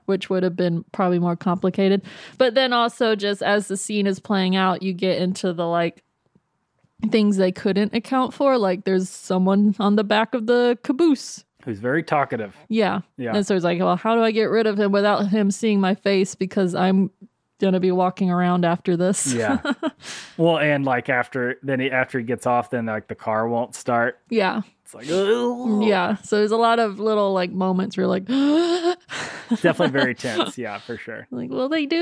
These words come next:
Speaker 1: it? What do they want?" <laughs>
Speaker 2: It's a great, it's a great scheme.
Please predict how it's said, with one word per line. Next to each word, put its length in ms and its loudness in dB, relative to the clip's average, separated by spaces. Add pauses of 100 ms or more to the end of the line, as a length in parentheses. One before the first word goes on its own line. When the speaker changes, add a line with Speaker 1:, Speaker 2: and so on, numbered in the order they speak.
Speaker 1:
it? 200 0
What 120 0
do 680 2
they 20 -
want?" 80 -12 (420)
<laughs> 240 -20
Speaker 2:
It's 160 0
a 40 2
great, 420 0 (160)
it's 160 -6
a 60 -6
great 340 -2
scheme. 560 -6